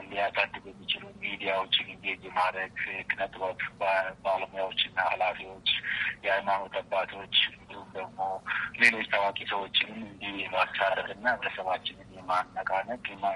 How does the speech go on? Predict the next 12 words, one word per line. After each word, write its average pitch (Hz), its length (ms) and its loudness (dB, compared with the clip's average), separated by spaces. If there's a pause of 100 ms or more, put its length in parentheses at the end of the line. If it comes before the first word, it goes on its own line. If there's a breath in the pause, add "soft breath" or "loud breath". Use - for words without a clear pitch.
የግንዛቤያቸውን 98 1200 2
የማሳደግ 95 680 0
እና 101 160 2 (640 loud breath)
የተቀዛቀዘውን 113 920 2
የጥንቃቄ 107 600 0
እርምጃዎች 104 640 -2
ህብረተሰባችን 98 880 0
ካለምንም 107 560 2
መዘናጋት 98 680 2 (120)
መውሰድ - 400 -4
እንዲችል - 440 4 (300)
ከምርመራ - 440 2